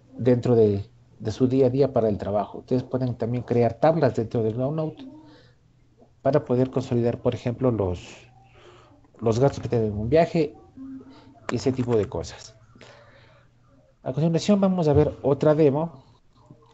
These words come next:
en la que vamos a ver las conversiones de texto hacia manuscrito y, y cómo funciona todo lo que son las tomas de, las tomas de notas dentro de OneNote.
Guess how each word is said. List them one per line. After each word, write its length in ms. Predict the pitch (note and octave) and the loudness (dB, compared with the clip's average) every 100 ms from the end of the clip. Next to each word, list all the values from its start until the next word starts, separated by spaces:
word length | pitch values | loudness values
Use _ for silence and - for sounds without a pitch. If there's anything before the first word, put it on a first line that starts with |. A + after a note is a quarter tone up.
| _ _ _ - | _ _ _ -12
en 140 | B2+ C3 | -4 0
la 100 | C3 | 0
que 80 | C3 | 0
vamos 260 | C3 C#3+ | 0 0
a 60 | C3 | 0
ver 220 | C#3 B2+ - - | -2 -4 -12 -8
las 220 | C#3 C#3+ | -6 -6
conversiones 560 | - E3 - D3+ D3+ C#3+ | -6 -8 -6 -4 -4 -4
de 100 | D3 | -4
texto 560 | - C#3 - F#3+ - _ _ - - - _ _ C6 C6 C6 C6 C6 C6+ C6+ C6+ C6 B5+ _ _ - - _ _ C6 C6 C6 _ B5+ C6 C6 B5+ B5+ _ _ _ _ _ _ _ _ - | -2 -2 -2 -6 -6 _ _ -20 -20 -20 _ _ _ _ _ _ _ _ _ -20 _ _ _ _ -20 -20 _ _ _ _ _ _ _ _ -20 -20 _ _ _ _ _ _ _ _ _ -12
hacia 260 | A2+ - B2 | -10 -4 -4
manuscrito 640 | C#3 D3+ D#3 D3+ D3+ E3 - | -4 -4 -4 -4 -2 -4 -4
y, 220 | - A2 | -16 -14
y 40 | |
cómo 280 | - C3 C3+ | -6 -4 -2
funciona 360 | C3 B2+ B2 A#2+ | -4 -4 -4 -2
todo 220 | B2 B2+ | -2 -2
lo 60 | |
que 60 | - | -4
son 140 | A#2+ | -6
las 180 | A#2 - | -6 -6
tomas 320 | - A#2 A#2 G2 | -6 -4 -4 -4
de, 200 | E2+ E2+ - - - - - _ _ _ _ _ _ _ - - - B2 B2 A#2+ _ _ _ _ _ - - - - - | -6 -8 -18 -20 -20 -20 -20 _ _ _ _ _ _ _ -20 -20 -20 _ -20 _ _ _ _ _ _ -20 -20 -20 -20 -10
las 200 | G#2+ G#2 | -8 -4
tomas 240 | C3 B2+ A#2+ | -2 -2 -2
de 60 | |
notas 280 | A#2 A#2 A2+ | -4 -2 -2
dentro 240 | G#2+ C3+ | 0 2
de 80 | D3 | 4
OneNote. 300 | E3 G3+ G#3+ | 4 0 -2